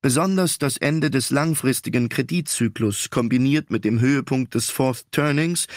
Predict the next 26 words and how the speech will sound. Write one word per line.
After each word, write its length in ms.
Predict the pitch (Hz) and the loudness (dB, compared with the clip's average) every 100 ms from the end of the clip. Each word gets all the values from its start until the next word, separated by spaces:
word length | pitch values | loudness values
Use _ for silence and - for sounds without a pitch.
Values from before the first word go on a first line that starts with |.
| - - - | -14 -14 -2
werden 380 | 135 165 160 - | 0 2 0 0
uns 220 | 147 - | 0 0
vor 200 | - 135 | -2 -2
große 400 | 143 170 - 135 | 0 0 0 0
gesellschaftliche 840 | 127 123 139 - 123 120 117 131 | 2 2 0 -2 -2 -2 0 2
Herausforderungen 920 | 135 143 123 107 - 107 110 110 104 | 0 2 0 -2 -2 0 0 0 0
stellen. 460 | 107 123 110 101 87 _ _ _ _ _ _ _ _ - | 0 0 0 -2 -6 _ _ _ _ _ _ _ _ -2
Vor 160 | - | 0
allem 400 | 131 165 156 131 | 2 2 2 2
die 80 | 120 | 2
historisch 680 | 113 107 - 147 131 120 - | 2 0 0 0 2 0 2
hohen 280 | 139 139 | 2 2
Schuldenlevels 800 | 117 170 - 131 123 123 120 113 | 0 0 2 2 2 0 0 -2
bedeuten, 600 | - 117 135 139 - 165 147 - - - | -2 -2 0 0 0 -2 -2 -6 -16 -4
dass 220 | 143 - | -2 0
es 260 | 143 - - | 0 0 -2
keinen 480 | - 175 175 151 - | -2 0 2 0 0
einfachen 580 | 143 156 143 127 135 135 | 0 0 0 0 0 0
Weg 240 | 151 - | 0 -2
aus 220 | 78 - | -4 -4
dieser 320 | 107 113 107 | -2 0 0
Sackgasse 540 | 107 120 - 120 107 107 | 0 -2 -2 -2 0 0
geben 340 | 123 113 110 | 2 2 0
wird. 300 | 113 92 - _ _ _ _ _ _ _ _ - | 0 -2 -8 _ _ _ _ _ _ _ _ -2
Wir 180 | 113 117 | 0 2
postulieren, 800 | - 123 139 127 143 180 190 | 0 -2 0 2 2 2 2